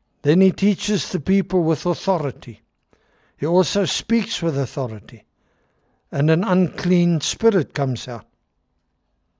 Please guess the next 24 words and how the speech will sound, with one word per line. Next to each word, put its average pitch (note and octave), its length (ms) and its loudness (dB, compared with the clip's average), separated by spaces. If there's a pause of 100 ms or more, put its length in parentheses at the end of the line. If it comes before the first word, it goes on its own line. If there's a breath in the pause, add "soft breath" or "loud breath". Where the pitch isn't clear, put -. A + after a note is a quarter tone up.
(600 soft breath)
And D3 120 0
many G#3 260 6
times, E3 500 0 (180)
the D3 120 0
thing A3 260 2
is, F3+ 260 2
when D#3+ 180 0
Christ G3 360 0
speaks, - 500 -6 (500 soft breath)
things D#3 340 0
happen. C3+ 320 -2 (1600 loud breath)
He F3+ 200 6
preaches F3 720 0
that D3+ 220 2
the D3+ 80 -2
kingdom G3 460 2
of D#3 160 0
God C#3 340 4
is B2+ 160 -4
at C3+ 160 0
hand, A#2 420 -2 (1040)
as C#3 180 0
he C#3 120 0
saw. C3+ 300 0